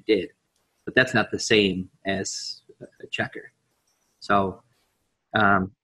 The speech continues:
it doesn't sound like they're adding dedicated testing staff necessarily, um,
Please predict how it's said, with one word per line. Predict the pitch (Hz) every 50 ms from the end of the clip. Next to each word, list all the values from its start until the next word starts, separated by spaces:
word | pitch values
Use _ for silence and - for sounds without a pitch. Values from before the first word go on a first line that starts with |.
| _ _ _ -
it | 127 - _
doesn't | - 170 180 180 190 196 180
sound | - - 170 170 165 160
like | 156 143 -
they're | 139 127 - 123
adding | 131 131 135 135 131 131 131 123 107 - -
dedicated | 123 123 123 127 127 - - 131 127 120 123 120 113 107 - _ _ _ _ _ _ _ _ _ _ _ _ _ _ _ _ _ _ _ -
testing | - 131 120 - - - 127 110 107
staff | 101 - - - - - 107 107 120 170 220 - - _ _ _ _ _
necessarily, | - 214 202 - 233 220 - 233 240 240 247 262 254 254 254 254 _ _ _ _ _ _ _ _ _ _ _ _ _ _ _ _ _ _ _ _ _ _ _ -
um, | 117 113 107 107 104 104 101 95